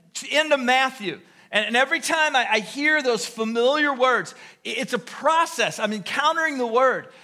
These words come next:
The Word stays the same, but I always encounter it from a different place in my own life. The Word is the constant, I'm the variable. But because I'm the variable, I see these nuances in new lights.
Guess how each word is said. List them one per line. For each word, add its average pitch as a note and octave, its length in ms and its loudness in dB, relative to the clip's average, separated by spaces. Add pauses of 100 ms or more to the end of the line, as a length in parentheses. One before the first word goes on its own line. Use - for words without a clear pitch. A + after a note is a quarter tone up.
(180)
The A3+ 100 -2
Word C#4+ 360 4
stays B3+ 400 0
the G#3+ 120 -12
same, C#4+ 400 -2 (180)
but A#3 160 0
I C#4+ 180 4
always C#4+ 280 -2
encounter C4+ 560 -2
it G3+ 100 -4
from G#3+ 180 -2
a G#3 60 -4
different F#3+ 380 -6
place - 800 -8
in G3+ 120 -6
my F#3 180 -4
own A#3 220 -4
life. C#3 320 -12 (240)
The G#3 80 -2
Word D4+ 340 6
is C4 160 -6
the G3+ 80 -10
constant, B3+ 580 -4
I'm B3+ 200 -4
the - 60 -4
variable. D#3+ 680 -8 (240)
But G#3+ 120 -8
because C#4+ 360 0
I'm B3+ 300 -2
the G#3 100 -2
variable, A#3 540 0
I G3 160 -4
see C#4 600 -6 (200)
these G3 440 -8
nuances G#3 800 0
in G3+ 240 -6
new G3+ 180 -8
lights. C#4 360 0